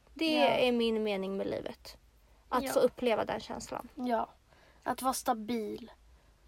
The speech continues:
Speaker 1: Att bara vara nöjd med just min tillvaro och inte
Speaker 2: Ja,
Speaker 1: vad någon annan
Speaker 2: och inte
Speaker 1: känner.
Speaker 2: jämföra sig med folk och liksom hålla på och larva sig. Alltså sånt blir man aldrig lycklig av. Och det är det man måste förstå, att så här,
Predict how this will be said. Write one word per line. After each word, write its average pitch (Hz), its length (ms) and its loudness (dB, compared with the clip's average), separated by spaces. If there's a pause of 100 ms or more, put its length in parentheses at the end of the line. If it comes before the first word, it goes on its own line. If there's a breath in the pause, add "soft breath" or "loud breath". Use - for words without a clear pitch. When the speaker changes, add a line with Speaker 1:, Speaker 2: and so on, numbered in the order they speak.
(360)
Speaker 1:
Att 285 180 8
bara 302 120 12
vara 262 160 10
nöjd 262 320 8
med 233 200 4
just - 480 -4 (160)
min 247 340 6
tillvaro 208 460 2
och - 80 0
inte 233 140 6
Speaker 2:
Ja, 330 140 12
Speaker 1:
vad 240 140 12
någon 220 140 4
annan 226 420 8
Speaker 2:
och 302 60 6
inte 330 280 8
Speaker 1:
känner. 311 140 8 (300)
Speaker 2:
jämföra 302 640 10
sig 262 220 -2
med 254 180 -2
folk 240 760 -2
och 247 100 0
liksom 233 520 -2 (600 soft breath)
hålla 247 300 2
på - 120 -8
och 240 60 -2
larva 214 560 -2
sig. - 260 -4
Alltså 269 220 0
sånt 359 340 8
blir 415 240 8
man 330 120 8
aldrig 262 220 6
lycklig 320 340 2
av. - 220 10 (340 loud breath)
Och 285 100 6
det 302 60 4
är 302 40 6
det 339 180 8
man 349 160 8
måste 311 260 2
förstå, 320 400 6
att - 220 2
så 285 80 4
här, 262 180 10